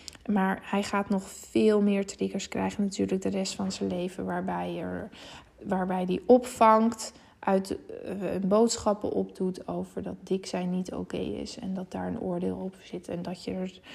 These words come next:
dan, ehm, ja, dat daar minder van gedacht wordt.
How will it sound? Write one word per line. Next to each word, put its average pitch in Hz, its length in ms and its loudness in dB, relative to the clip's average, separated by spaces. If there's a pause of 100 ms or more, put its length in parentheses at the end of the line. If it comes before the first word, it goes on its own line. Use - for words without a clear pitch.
(360)
dan, 190 280 -8 (1200)
ehm, 196 460 -2 (840)
ja, 277 200 10
dat 202 160 6
daar 175 140 0
minder 165 320 0
van 175 240 -2
gedacht 175 480 -2
wordt. 175 520 0